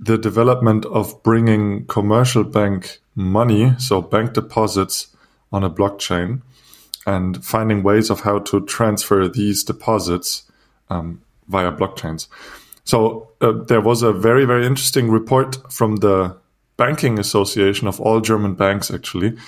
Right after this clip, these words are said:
which proposed such a design model of a, a commercial bank money token. And, um,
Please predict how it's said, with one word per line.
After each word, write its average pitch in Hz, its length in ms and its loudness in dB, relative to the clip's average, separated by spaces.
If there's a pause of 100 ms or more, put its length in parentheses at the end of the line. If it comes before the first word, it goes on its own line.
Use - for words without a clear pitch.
(180)
which - 180 -6
proposed 107 640 0 (280)
such - 360 -2
a 90 440 0 (920)
design 107 800 0
model 101 680 0 (340)
of 95 420 -4
a, 87 520 -2
a 85 240 -6
commercial 98 420 -2
bank 92 160 -2
money 87 220 -2
token. 101 460 -4 (400)
And, 90 360 -2
um, 92 280 2